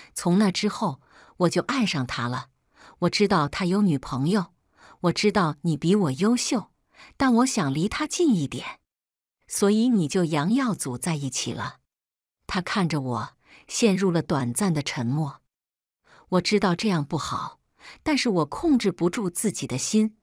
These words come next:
控制不住自己想靠近他。知道你跟他结不了婚，我真的很开心，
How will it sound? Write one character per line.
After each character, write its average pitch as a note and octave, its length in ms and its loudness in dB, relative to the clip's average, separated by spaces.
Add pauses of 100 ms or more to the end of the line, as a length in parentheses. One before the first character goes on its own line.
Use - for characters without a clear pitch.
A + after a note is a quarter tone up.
(280)
控 C#4+ 300 2
制 G3 140 2
不 E3+ 180 0
住 F#3 180 0
自 F3 220 -2
己 E3 180 0
想 C3 280 -4
靠 G#3 280 -2
近 C#3+ 220 -2
他。 A#2 300 -8 (420)
知 - 160 -2
道 C#4 160 2
你 F3+ 140 2
跟 G3+ 180 0
他 C4 160 -4
结 F3 240 0
不 F3 100 -2
了 D#3 220 -2
婚， G3+ 340 -4 (500)
我 F3+ 100 2
真 D#4+ 220 0
的 E4+ 100 0
很 C3 200 -4
开 G#3 240 -4
心， A3+ 380 -4